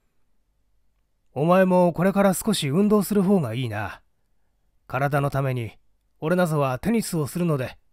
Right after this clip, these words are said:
この二、三年一遍だって病気をしたことはない。」「この通りだ。」浅田は袖をまくってたくましい腕を振ってみせた。「おや、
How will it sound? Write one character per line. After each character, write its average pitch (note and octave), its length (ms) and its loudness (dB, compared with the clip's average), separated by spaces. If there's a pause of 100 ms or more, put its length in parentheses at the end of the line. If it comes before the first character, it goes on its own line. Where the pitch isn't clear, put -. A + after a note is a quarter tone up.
(160)
こ A2+ 140 -10
の C#3 140 -2
二、 C3+ 140 -4
三 D3 260 -4
年 C#3 260 -2
一 B2+ 180 -4
遍 F#3+ 200 0
だ F#3+ 80 4
っ - 80 -4
て F3+ 140 -2
病 E3+ 200 0
気 E3+ 100 -4
を E3 80 0
し - 60 -6
た D#3+ 140 -4
こ D#3+ 80 -4
と D3+ 100 -2
は G#2 80 -6
な F#2 160 -10
い。」 - 160 -20 (1300)
「こ C#3+ 140 -8
の F3+ 120 4
通 F#3 100 -2 (100)
り F3+ 40 2
だ。」 G#2+ 300 -8 (1900)
浅 A2+ 240 -6
田 A2+ 140 -6
は G#2 200 -8 (320)
袖 B2+ 300 -4
を C3 140 0
ま B2 140 -4
く - 100 -16
っ - 20 -16
て - 400 -14 (140)
た C3 120 -4
く F3+ 120 -2
ま E3+ 100 2
し D3 320 -6
い F#2 60 -12
腕 G#2 200 -10
を E2+ 120 -12
振 - 160 -18
っ - 20 -20
て - 180 -10
み A2+ 120 -8
せ F2+ 120 -16
た。 - 220 -18 (2500)
「お B3+ 100 0
や、 F#3 300 -2